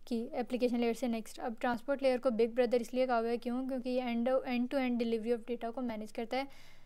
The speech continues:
ये मेक श्योर करता है कि सेंडर ने जब डेटा सेंड किया और फिर जब रिसीवर ने रिसीव किया तो क्या वो as it is है, क्या उसे पूरा कम्युनिकेशन लिंक जो है वो अवेलेबल रहा या उसमें कोई मॉडिफिकेशंस हो गई या कोई पैकेट ड्रॉप तो नहीं हो गया। तो इसलिए ट्रांसपोर्ट लेयर का ही सारा कुछ काम होता है, इसलिए हम उसे बिग ब्रदर कहते हैं, ठीक है।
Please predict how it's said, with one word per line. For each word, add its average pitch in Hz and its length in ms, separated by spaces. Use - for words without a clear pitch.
ये 269 40
मेक 262 240
श्योर 294 140
करता 247 280
है 254 80
कि 262 120
सेंडर 254 320
ने 262 120
जब 254 140
डेटा 247 240
सेंड 254 340
किया 240 360
और 240 120
फिर 240 140
जब 240 140
रिसीवर 233 300
ने 240 120
रिसीव 233 300
किया 233 220
तो 233 140
क्या 233 200
वो 240 160
as 226 180
it 240 100
is 247 160
है, 240 240
क्या 247 220
उसे 254 220
पूरा 247 260
कम्युनिकेशन 240 540
लिंक 240 260
जो 262 100
है 247 60
वो 247 220
अवेलेबल 233 420
रहा 233 360
या 247 180
उसमें 254 280
कोई 262 120
मॉडिफिकेशंस 247 800
हो 262 80
गई 247 180
या 254 120
कोई 254 140
पैकेट 240 320
ड्रॉप 233 340
तो 294 60
नहीं 285 100
हो 254 60
गया। 247 140
तो 262 80
इसलिए 269 240
ट्रांसपोर्ट 254 440
लेयर 240 200
का 240 100
ही 240 60
सारा 226 220
कुछ 226 180
काम 226 220
होता 240 180
है, - 20
इसलिए 262 160
हम 247 80
उसे 247 140
बिग 220 280
ब्रदर 226 240
कहते 226 300
हैं, 214 60
ठीक 262 160
है। 269 60